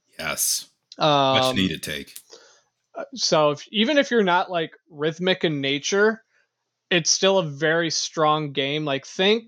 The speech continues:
Speaker 2: Jet Set Radio. I would argue, in terms of a comparable game.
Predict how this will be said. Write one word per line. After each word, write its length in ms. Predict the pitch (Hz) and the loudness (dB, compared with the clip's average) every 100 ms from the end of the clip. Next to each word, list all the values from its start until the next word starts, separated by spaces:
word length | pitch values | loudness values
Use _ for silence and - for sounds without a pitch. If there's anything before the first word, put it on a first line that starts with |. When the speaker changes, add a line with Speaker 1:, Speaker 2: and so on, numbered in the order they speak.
| 175 | -6
Speaker 2:
Jet 320 | 143 165 175 | -2 -2 0
Set 240 | - 185 175 | -2 -2 -4
Radio. 580 | 151 139 151 185 240 269 _ _ _ _ _ - | -6 -4 0 2 2 0 _ _ _ _ _ -2
I 100 | 190 | 2
would 140 | 202 220 | 4 4
argue, 480 | 220 214 240 247 | 2 2 -2 -4
in 120 | 175 160 | -4 -2
terms 320 | 175 170 165 | 0 2 2
of 140 | 160 | 4
a 100 | 156 | 4
comparable 520 | 151 156 156 160 156 | 2 -2 0 2 2
game. 420 | 143 143 160 220 | 2 0 0 -4